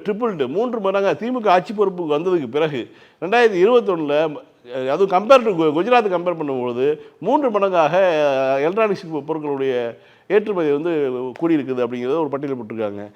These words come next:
அஹ், பதினொன்னு புள்ளி பத்தொன்பது fastest growing state of economy அப்படிங்கிறத வந்து சொல்லியிருக்காங்க. இதெல்லாம் வந்து நமக்கு வந்து கிடைக்கக்கூடிய பெருமை. இந்த பெருமைகளுக்கெல்லாம் காரணம் நம்மளுடைய முதலமைச்சர், அவருடைய ஆட்சி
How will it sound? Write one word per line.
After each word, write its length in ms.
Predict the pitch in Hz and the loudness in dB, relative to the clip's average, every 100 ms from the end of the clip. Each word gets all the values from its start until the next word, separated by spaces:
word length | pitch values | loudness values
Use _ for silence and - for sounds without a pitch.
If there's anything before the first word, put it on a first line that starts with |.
| - _ _ 170 | -20 _ _ -2
அஹ், 160 | 143 131 | -2 4
பதினொன்னு 400 | 190 240 254 233 | 6 8 6 2
புள்ளி 220 | 202 190 | 2 2
பத்தொன்பது 520 | 165 - 190 170 160 | 2 0 0 2 2
fastest 480 | 143 196 196 214 - 170 | 2 2 4 2 2 2
growing 260 | 175 180 | 4 4
state 280 | 175 175 170 | 0 -4 0
of 60 | 147 | 0
economy 540 | 135 143 147 135 127 107 | 0 -2 -2 -2 -4 -2
அப்படிங்கிறத 360 | 135 147 143 131 | -2 0 0 0
வந்து 180 | 131 | -2
சொல்லியிருக்காங்க. 540 | 143 139 131 123 113 104 107 _ - - | -4 -4 -4 -4 -4 -6 -10 _ -20 -8
இதெல்லாம் 300 | 165 202 240 | -2 6 6
வந்து 260 | 214 202 214 233 226 - - | 6 2 2 2 -2 -12 -12
நமக்கு 440 | 139 175 214 208 202 | -2 0 2 2 2
வந்து 300 | 196 220 175 | 0 -4 -4
கிடைக்கக்கூடிய 420 | 180 190 175 170 | -6 -4 -4 -4
பெருமை. 300 | 156 151 127 | -4 -4 -6
இந்த 140 | 147 | -8
பெருமைகளுக்கெல்லாம் 720 | 160 208 247 240 226 226 220 | -2 0 2 2 2 2 2
காரணம் 420 | 180 175 185 190 165 | 2 2 2 0 -4
நம்மளுடைய 280 | 147 139 127 | -4 -4 -4
முதலமைச்சர், 500 | 135 143 117 120 120 | -4 -4 -8 -8 0
அவருடைய 300 | 156 160 139 | 0 2 2
ஆட்சி 300 | 143 151 165 | 2 0 -12